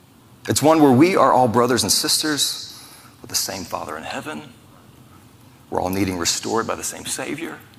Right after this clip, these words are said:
and we're all looking to help restore one another. Now, earlier this week,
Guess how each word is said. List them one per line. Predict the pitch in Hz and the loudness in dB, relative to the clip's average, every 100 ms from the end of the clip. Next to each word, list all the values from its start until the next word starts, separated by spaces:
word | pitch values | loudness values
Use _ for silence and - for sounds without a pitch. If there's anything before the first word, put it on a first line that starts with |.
| - - - - - - - - - - | -20 -20 -20 -20 -20 -20 -20 -20 -20 -12
and | 95 | -6
we're | - | -2
all | 110 113 | -2 -2
looking | 113 - 92 87 | -4 -6 -8 -8
to | 92 | -8
help | - 95 - - - | -8 -10 -10 -16 -16
restore | - - - - 82 - - - - - - - | -8 -6 -6 -6 -8 -10 -20 -20 -20 -20 -20 -18
one | - | -12
another. | 92 110 - - - - _ _ _ - - - - - _ _ - - _ _ - - - - - - - 113 | -8 -8 -10 -14 -20 -20 _ _ _ -20 -20 -20 -20 -20 _ _ -20 -20 _ _ -20 -20 -20 -20 -20 -20 -20 -8
Now, | 120 | -2
earlier | - 147 147 | 2 6 6
this | 120 107 | 6 4
week, | 123 139 120 - | 4 2 2 -4